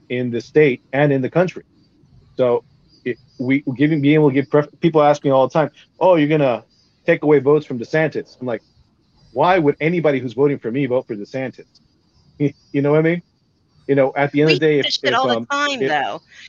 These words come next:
Speaker 2: You hear it, "Oh, well, you took votes away from Trump. You took votes away from, from Sleepy Joe. You did all this shit." And it's like, "Boot, like, bud, I wasn't gonna vote for either of those fucking old crony fucks regardless."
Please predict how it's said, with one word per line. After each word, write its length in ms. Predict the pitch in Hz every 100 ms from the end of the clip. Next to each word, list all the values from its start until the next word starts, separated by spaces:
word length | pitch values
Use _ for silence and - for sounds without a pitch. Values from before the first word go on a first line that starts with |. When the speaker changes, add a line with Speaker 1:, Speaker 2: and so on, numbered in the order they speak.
| - -
Speaker 2:
You 120 | 247
hear 220 | 269 247
it, 80 | 233
"Oh, 200 | 254 240
well, 60 | 233
you 80 | 240
took 240 | - 262
votes 320 | 208 233 240
away 240 | 254 214 214
from 240 | - 240
Trump. 340 | - 285 208 180
You 120 | 190
took 200 | 220 196
votes 280 | 214 214 220
away 200 | 214 220
from, 520 | 233 220 226 220 170
from 280 | - 220 214
Sleepy 280 | 247 220
Joe. 220 | 214 254 220
You 180 | 196
did 160 | 185 196
all 120 | 214
this 140 | 214 220
shit." 240 | 208 175
And 100 | 196
it's 80 | 196
like, 220 | 220 -
"Boot, 220 | 302 254 - - - -
like, 160 | 269 214
bud, 380 | 339 254 190 -
I 220 | 214 349
wasn't 420 | 311 254 285 285 262
gonna 200 | 262 202
vote 260 | 220 269
for 160 | - 226
either 320 | 247 285 240
of 140 | 214
those 260 | 202 214 -
fucking 380 | - 254 220 202
old 380 | 214 220 277 -
crony 400 | - 233 233 247
fucks 540 | - - 220 185 - 208
regardless." 960 | 202 208 254 453 190 - - - -